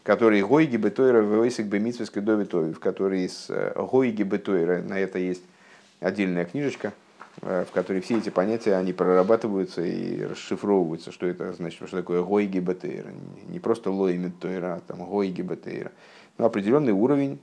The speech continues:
э, высокий в изучении Торы. «Вейсик бемитсвес», занимающийся заповедями, как Давид,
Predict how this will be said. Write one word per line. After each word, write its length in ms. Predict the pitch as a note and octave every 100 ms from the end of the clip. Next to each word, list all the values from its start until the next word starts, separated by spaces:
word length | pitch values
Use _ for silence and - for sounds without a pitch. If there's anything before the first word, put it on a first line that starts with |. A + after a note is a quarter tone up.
| _
э, 880 | G2 G2+ G#2 G2+ G#2 G2+ G#2 G2+ G2
высокий 560 | F#2 F#2+ - G#2+ G#2+ G2+
в 100 | F#2
изучении 420 | F2+ F2+ A2 G#2
Торы. 300 | F#2+ F#2+ D#2+
«Вейсик 500 | F#2+ G#2+ C#3+ C3 A2+
бемитсвес», 520 | G#2+ G2+ F#2+ F2+ -
занимающийся 580 | F#2 F#2+ A#2 A#2 F#2+ F2+
заповедями, 480 | G2+ D3 D#3 C3+ A2
как 300 | B2 C3+ G#2+
Давид, 340 | G2+ G2 B2+